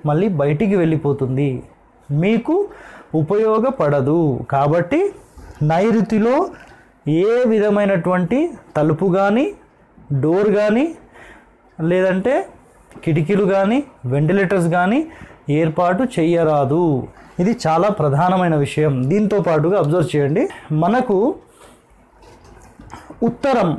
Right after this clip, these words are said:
ఎవరికి సంబంధించింది? కుబేరునికి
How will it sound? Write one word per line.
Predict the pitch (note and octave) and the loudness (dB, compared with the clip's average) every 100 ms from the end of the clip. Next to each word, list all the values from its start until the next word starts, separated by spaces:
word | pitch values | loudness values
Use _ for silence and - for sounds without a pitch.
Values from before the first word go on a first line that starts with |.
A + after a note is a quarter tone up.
| - - - F3+ | -8 -20 -8 -2
ఎవరికి | G#3+ A#3+ B3 B3 | 0 0 0 0
సంబంధించింది? | A#3 A#3+ A#3 A#3 G#3+ A3 A3+ A3+ A3+ - - _ - - - - - - - - - - - - | 0 0 0 0 0 2 2 0 -2 -8 -20 _ -8 -8 -8 -20 -20 -20 -20 -20 -20 -20 -16 -6
కుబేరునికి | F#3+ E3 G#3 C4 C4+ C4 B3+ | 0 2 2 2 2 0 0